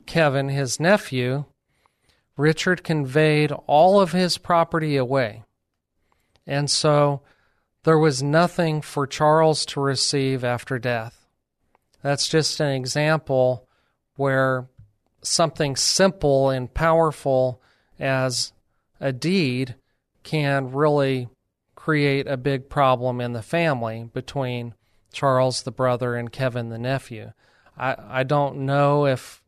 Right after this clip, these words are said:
Kevin was, uh, Charles's son or not, but if he was, you can imagine the family conflict that would ensue there. So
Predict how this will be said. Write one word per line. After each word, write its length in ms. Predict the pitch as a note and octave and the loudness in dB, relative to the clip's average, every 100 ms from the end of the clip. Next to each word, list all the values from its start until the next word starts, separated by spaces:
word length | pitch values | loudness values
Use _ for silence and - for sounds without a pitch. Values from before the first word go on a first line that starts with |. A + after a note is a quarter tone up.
| _ - | _ -4
Kevin 480 | D3 C#3+ C#3+ C3+ B2+ | 0 0 0 -4 -4
was, 300 | B2+ - - - _ _ - | -4 -6 -10 -16 _ _ -6
uh, 340 | C3 B2 A#2+ A2+ | -4 -2 -4 -4
Charles's 580 | C#3+ C#3 C3 B2 A#2+ | 0 4 4 2 -2
son 360 | - - C#3 B2 | -2 0 0 0
or 100 | A#2+ | -2
not, 440 | B2+ F3+ B2 A#2+ - - | 0 2 2 -2 -8 -2
but 320 | C#3 B2 - _ _ _ _ _ | 0 0 -6 _ _ _ _ _
if 220 | E3 D3 | -6 -4
he 160 | D#3 C3+ | -2 -2
was, 720 | C3+ G3 C#3+ C3 C3 C3 - _ _ _ | 2 4 4 4 0 -2 -6 _ _ _
you 140 | - C#3+ | -8 -6
can 180 | - C#3+ | -4 -4
imagine 800 | C3 C#3 D3+ D#3 C3+ C3+ B2+ A#2+ | -2 0 0 0 -2 -4 -4 -8
the 100 | B2+ | -6
family 400 | D3 C3+ B2+ B2 | -4 -2 -2 -6
conflict 640 | - B2+ A#2+ - B2 A#2 | -6 -6 -6 -6 -6 -6
that 180 | - B2 | -10 -10
would 140 | B2+ A#2+ | -10 -10
ensue 480 | A#2+ A2+ - B2 | -8 -8 -8 -8
there. 360 | A#2 A#2 - _ _ _ _ _ _ _ _ _ _ _ _ | -10 -12 -14 _ _ _ _ _ _ _ _ _ _ _ _
So 580 | - - C#3 C3+ C#3 - | -6 0 2 2 -2 -10